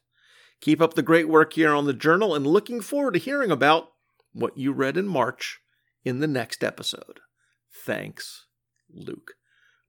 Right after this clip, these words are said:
Always good to hear from you, Sir Luke. And we heard from Doctor Ange,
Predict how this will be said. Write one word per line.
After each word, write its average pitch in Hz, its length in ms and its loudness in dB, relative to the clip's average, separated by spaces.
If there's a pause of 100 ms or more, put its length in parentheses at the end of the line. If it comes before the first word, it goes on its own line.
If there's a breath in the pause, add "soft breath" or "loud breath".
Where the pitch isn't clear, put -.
Always 127 500 2
good - 220 -2
to 110 80 -6
hear 101 180 -4
from 107 240 -10
you, 98 80 -10
Sir - 280 -10
Luke. - 380 -16 (800)
And 190 360 2
we 190 120 2
heard 175 240 2
from 170 220 -6
Doctor 151 420 -6
Ange, 180 600 -6